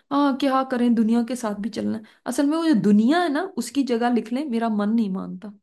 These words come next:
दुनिया के साथ भी चलना है, अपने मन के साथ भी चलना है। असल बात ये है, दुनिया नहीं कुछ होती, अपना मन ही नहीं मानता, अपना मन ही पापी है।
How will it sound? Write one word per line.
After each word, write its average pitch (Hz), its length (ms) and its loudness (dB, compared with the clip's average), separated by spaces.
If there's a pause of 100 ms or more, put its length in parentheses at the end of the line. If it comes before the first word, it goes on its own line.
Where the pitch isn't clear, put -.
(320)
दुनिया 226 400 4
के 302 120 0
साथ 247 220 0
भी 233 140 2
चलना 226 280 -2
है, 302 80 -2
अपने 262 180 -2
मन 208 260 2
के 240 160 -4
साथ 220 180 -4
भी 185 140 -6
चलना 185 300 -6
है। 196 200 -8
असल - 280 -2
बात - 280 -2
ये 110 240 -4
है, - 140 -14 (640)
दुनिया 226 320 2
नहीं 294 200 0
कुछ 311 180 -2
होती, 202 380 -2 (380)
अपना 240 340 0
मन 220 280 2
ही 262 120 2
नहीं 262 120 -2
मानता, 202 440 -2
अपना 254 300 0
मन 240 280 4
ही 285 100 0
पापी 226 460 -6
है। 214 140 -12